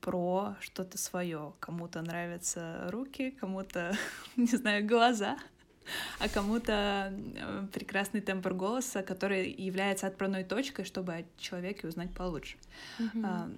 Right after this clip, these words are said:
Speaker 1: но все-таки у нас, э, есть еще один вопрос такого основного характера. Зачем мы влюбляемся? Зачем нам это нужно? Почему так? Почему нам не ходить всем одинокими, жить своей прекрасной одинокой жизнью?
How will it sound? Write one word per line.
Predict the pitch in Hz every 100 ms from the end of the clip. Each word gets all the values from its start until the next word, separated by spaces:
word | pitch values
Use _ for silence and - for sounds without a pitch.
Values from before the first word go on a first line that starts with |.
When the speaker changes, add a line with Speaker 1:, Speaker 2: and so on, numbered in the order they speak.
| -
Speaker 1:
но | 196 214
все-таки | - 254 269 220
у |
нас, | 202 220 240 - -
э, | 190 185 185 - - -
есть | 214 -
еще | 226 233
один | 196 180 170
вопрос | 175 175 196 180 185
такого | - 190 180 175 185 220
основного | 220 240 220 220 202
характера. | 214 208 262 - 247 220 220 - - -
Зачем | - 180 - 269 320
мы |
влюбляемся? | 220 202 196 156 151 - -
Зачем | 190 208
нам | 214 208
это | 208
нужно? | 180 160 - - - - -
Почему | - 190 180 175
так? | 156 165 - - _ _ -
Почему | - 220 233
нам | 208 202
не | 196
ходить | 196 208 226
всем | 202 202
одинокими, | 185 175 185 - 190 170 165 170 - - -
жить | 185 190 -
своей | 202 196
прекрасной | 208 185 185 214 240
одинокой | 208 185 208 190
жизнью? | 190 240 233